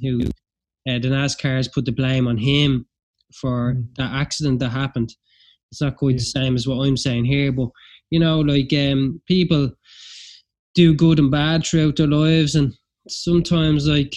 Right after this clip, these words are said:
Speaker 1: someone does something bad, is, like, cancels out all the good that they did, like, you know?
Speaker 2: Yeah, yeah. I, I would say that the football world, it's, it's probably a whole episode. I would like to talk about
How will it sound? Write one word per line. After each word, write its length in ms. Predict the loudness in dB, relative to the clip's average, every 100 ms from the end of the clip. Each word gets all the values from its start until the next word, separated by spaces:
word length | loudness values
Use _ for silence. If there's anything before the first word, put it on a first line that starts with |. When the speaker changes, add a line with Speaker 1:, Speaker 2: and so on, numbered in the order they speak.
| -16 -10
Speaker 1:
someone 360 | 0 2 2
does 240 | 2 -2 -2
something 260 | -2 -2
bad, 420 | -2 -2 -2 -4 -6 -16 _ _
is, 200 | -4 -2
like, 400 | 0 0 -2 -14 _ _ _ _ _ _ -16
cancels 540 | -6 -2 0 0 0
out 260 | 0 0 -4
all 320 | -6 0 2
the 80 | 2
good 260 | 2 0 0
that 180 | -2 -2
they 140 | -2
did, 320 | 0 0 0
like, 320 | -2 -4 -6
you 80 | -4
know? 320 | -2 -4 -6 _ -8
Speaker 2:
Yeah, 480 | -6 -4 -4 -4 -6 -10 -12 -12
yeah. 400 | -8 -6 -8 -10
I, 300 | -10 -10 -6
I 40 | -4
would 220 | -6 -6
say 240 | -8 -6
that 160 | -8 -10
the 80 | -8
football 600 | -8 -8 -10 -6 -6 -4
world, 380 | -4 -4 -6
it's, 200 | -8 -10
it's 260 | -10 -10 -10
probably 260 | -12 -8 -6
a 40 |
whole 240 | -6 -8 -8
episode. 520 | -10 -12 -8 -8 -6
I 60 | -6
would 180 | -6 -8
like 160 | -10
to 160 | -12 -16 -12
talk 220 | -12 -10
about 240 | -8 -8